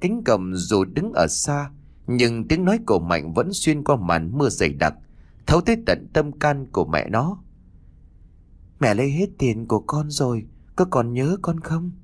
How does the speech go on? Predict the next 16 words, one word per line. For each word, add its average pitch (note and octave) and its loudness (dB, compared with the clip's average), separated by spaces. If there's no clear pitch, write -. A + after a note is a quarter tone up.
Câu G#3 6
hỏi B2+ 2
này A2+ 2
như D#3 0
là F#2+ 2
xoáy F3+ 0
trúng A3 0
tim E3 2
đen D3+ 0
của F#2 2
Ngọc. D#2+ 0
Ả G#2 2
run F3 2
rẩy G#2 2
lạnh F2+ -2
toát A3+ 2